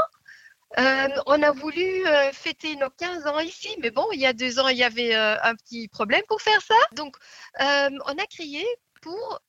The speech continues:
euh, fêter avec différents chefs, différentes personnes,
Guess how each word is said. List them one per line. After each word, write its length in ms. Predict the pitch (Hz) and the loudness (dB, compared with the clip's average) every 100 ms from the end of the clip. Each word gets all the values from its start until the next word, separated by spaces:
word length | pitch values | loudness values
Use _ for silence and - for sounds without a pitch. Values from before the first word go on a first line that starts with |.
| - | -14
euh, 540 | 247 247 240 240 240 226 226 _ - - | -10 -6 -4 -4 -6 -10 -20 _ -10 -4
fêter 420 | 294 - 269 403 - - _ | -4 -2 0 0 -2 -12 _
avec 280 | - 240 269 | -4 -2 -2
différents 560 | - 415 403 320 302 277 | -2 -2 0 0 -2 -4
chefs, 440 | - - 330 440 - | -4 0 0 -2 -8
différentes 640 | 311 - 311 277 254 - | -10 -2 -2 -2 -4 -4
personnes, 420 | 254 226 - 247 | -2 -2 0 0